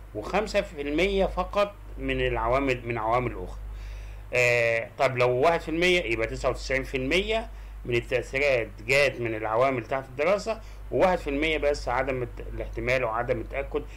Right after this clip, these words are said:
اللي هو جه من عوامل أخرى، من عوامل إيه؟ أخرى. أو بمعنى تاني، إن أنا لو جبت التجربة بتاعتي ووفرت لها،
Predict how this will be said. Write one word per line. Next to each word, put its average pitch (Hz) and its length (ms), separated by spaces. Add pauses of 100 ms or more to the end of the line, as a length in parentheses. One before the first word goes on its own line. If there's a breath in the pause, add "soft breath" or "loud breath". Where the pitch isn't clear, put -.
(140 loud breath)
اللي 113 80
هو 104 80
جه 120 240
من 113 180
عوامل 120 600
أخرى، 107 400 (100)
من 104 120
عوامل 117 380
إيه؟ 117 240 (340 loud breath)
أخرى. 101 300 (420 loud breath)
أو 147 300 (160)
بمعنى 135 440
تاني، 127 440 (420 loud breath)
إن 113 160
أنا 156 200
لو 131 180
جبت 151 280
التجربة 135 560
بتاعتي 117 440
ووفرت 110 500
لها، 127 420